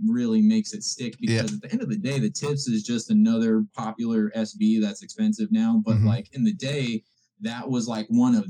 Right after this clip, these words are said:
Speaker 1: the S Bs to get, like, five, ten years ago, you know, or whenever, two thousand eight, whenever I started, like, the, um, like, sh-, like, twelve years ago,
Speaker 2: Yeah,
Speaker 1: like,
Speaker 2: yeah.
Speaker 1: the, the, the TIFF was, like,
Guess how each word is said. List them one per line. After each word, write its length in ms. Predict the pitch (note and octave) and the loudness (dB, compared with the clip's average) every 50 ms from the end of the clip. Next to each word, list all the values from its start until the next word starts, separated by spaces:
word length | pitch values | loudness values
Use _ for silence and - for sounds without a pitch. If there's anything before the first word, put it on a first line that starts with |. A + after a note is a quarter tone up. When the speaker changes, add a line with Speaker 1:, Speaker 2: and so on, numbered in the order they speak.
| F2+ - | -6 -2
Speaker 1:
the 300 | A#2+ B2+ B2+ B2+ A#2+ A#2 | 0 2 2 2 0 -2
S 260 | A#2+ A#2 A2 - - | -4 -8 -6 -6 -2
Bs 280 | G#2+ A2 A2+ A2+ G#2+ - | 0 2 2 2 2 0
to 80 | - G2+ | -4 -8
get, 320 | F2 - A2 A#2 A#2 - - | -6 -4 -4 -4 -4 -8 -10
like, 260 | G#2+ G2 F#2+ F2+ - | -12 -12 -12 -12 -14
five, 360 | _ - A2 G#2 G#2 G#2 G2+ - _ - | _ -10 -6 -6 -4 -6 -6 -8 _ -18
ten 260 | - - G#2+ A2+ A2+ | -8 -4 0 2 4
years 280 | A2 G#2 G#2+ A2 G#2+ A2+ | 4 6 4 4 2 2
ago, 240 | A2 A#2+ A#2+ B2 B2 | -2 -2 -2 -2 0
you 120 | B2 B2+ | 0 -2
know, 140 | B2+ B2+ C3 | -2 -4 -4
or 200 | C3+ A#2 G#2+ G#2 G#2 | -6 -8 -8 -8 -4
whenever, 280 | G#2 G#2+ G#2+ A2 A#2+ A2 | -2 -2 -2 -2 -4 -6
two 140 | - - | -10 -12
thousand 320 | - A2+ A2 A2 G#2+ G#2 - - F#2+ | -10 -8 -8 -8 -8 -10 -12 -10 -6
eight, 160 | G#2+ A2+ A2 _ - | -6 -6 -8 _ -2
whenever 360 | A#2+ A2 A2 A2 A2 A2 G2 | 0 2 2 2 2 0 -4
I 40 | F#2+ | -6
started, 480 | - - G#2+ G#2 G#2+ A2+ A#2 A#2 A2 | -10 -6 -4 -2 -2 -2 0 0 -2
like, 240 | G#2+ G2+ F#2+ - - - | -2 -2 -4 -8 -12 -10
the, 140 | G#2 G#2 - - A#2 | -10 -8 -6 -2 0
um, 320 | G#2+ G2+ F#2+ F#2 F2+ F2 _ _ _ _ _ _ _ _ _ - - - | 0 0 0 -2 -6 -8 _ _ _ _ _ _ _ _ _ -20 -20 -18
like, 140 | - G2+ - - _ _ _ _ _ _ | -16 -16 -16 -18 _ _ _ _ _ _
sh-, 240 | - - - - - _ _ _ _ _ | -20 -20 -20 -20 -20 _ _ _ _ _
like, 140 | - - - _ | -20 -20 -20 _
twelve 320 | - - A#2 A2 G#2 G#2 A2+ | -18 -12 -8 -4 -2 -2 0
years 180 | A#2 A#2+ A#2 A#2 | 0 0 -2 -2
ago, 280 | A#2 B2 C3 B2+ B2+ B2 | -2 -4 -2 0 2 2
Speaker 2:
Yeah, 80 | A#2 A2 | 4 4
Speaker 1:
like, 60 | G#2+ G#2+ | 4 4
Speaker 2:
yeah. 120 | G#2 G#2 G#2+ | 4 2 2
Speaker 1:
the, 320 | G#2+ G#2 G2+ G2 - - - G#2 | 2 0 -2 -4 -6 -10 -8 0
the, 340 | - G#2+ G#2+ G#2 G2+ G2 - _ _ _ _ _ _ _ _ _ - A3 | 2 4 4 4 4 0 -2 _ _ _ _ _ _ _ _ _ -8 -6
the 300 | G#3+ A3 G#3+ G3 - - | -4 -2 -2 -4 -6 -8
TIFF 380 | - - - F#3+ G3+ G3+ F#3 - - | -10 -8 -6 -4 -4 -4 -4 -4 -4
was, 300 | B2+ A#2 A#2 A2+ G#2+ G#2 | -2 0 0 0 0 0
like, 280 | A2 G2+ F#2+ G2 - | -2 -2 -2 -4 -6